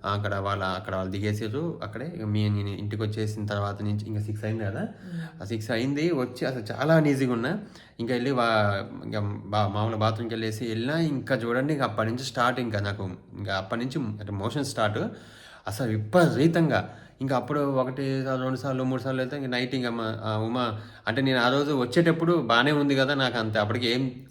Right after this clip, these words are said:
Speaker 2: సండే.
Speaker 1: సండే సరే వీళ్ళకి ఏం తేలేదా పాపం, తిన్-, మటన్ తింటారేమో అని చెప్పేసి మటన్‌ది కూడా తీసుకొచ్చిన నేను. మటన్ తీసుకొచ్చి ఉమా వండింది. ఆ, నేను ఇంకా అసలు నాకు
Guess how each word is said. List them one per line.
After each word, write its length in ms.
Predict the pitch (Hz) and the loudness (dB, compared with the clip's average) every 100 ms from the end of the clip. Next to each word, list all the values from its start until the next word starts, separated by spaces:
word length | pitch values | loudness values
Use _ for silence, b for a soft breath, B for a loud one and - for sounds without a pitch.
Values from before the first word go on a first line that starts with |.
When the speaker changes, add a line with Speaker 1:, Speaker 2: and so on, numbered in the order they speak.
| - | -10
Speaker 2:
సండే. 400 | 185 180 170 - | -8 -6 -6 -8
Speaker 1:
సండే 560 | - 208 139 127 165 - B B 139 | -4 2 4 4 4 -2 B B 0
సరే 120 | 135 | 2
వీళ్ళకి 280 | 131 123 123 | 2 2 4
ఏం 320 | 139 135 120 101 | 4 2 0 -2
తేలేదా 320 | 120 117 120 | -2 0 0
పాపం, 360 | 110 107 101 101 | 0 0 0 -4
తిన్-, 220 | 110 104 | -2 -4
మటన్ 340 | 101 104 127 127 | -2 -2 0 0
తింటారేమో 380 | 120 117 113 | -2 -2 -2
అని 100 | 110 | 0
చెప్పేసి 300 | 107 107 110 | 0 -2 -2
మటన్‌ది 380 | 151 117 131 139 | 0 2 2 2
కూడా 180 | 135 143 | 0 0
తీసుకొచ్చిన 460 | 135 - 135 - 127 | 0 -2 -4 -2 -2
నేను. 280 | 107 110 - B B - | 0 0 -2 B B -2
మటన్ 240 | 113 139 | 0 2
తీసుకొచ్చి 600 | 139 131 139 - 160 143 | 2 0 -4 -4 -4 -2
ఉమా 240 | 123 113 123 | 0 0 0
వండింది. 640 | 113 110 120 123 143 143 B B B - | 0 0 0 0 -2 -6 B B B 0
ఆ, 80 | 107 107 107 107 104 | 4 6 8 6 6
నేను 220 | 113 113 | 2 0
ఇంకా 200 | 110 107 | 0 0
అసలు 180 | 107 110 | 0 0
నాకు 380 | 107 107 104 | 0 2 2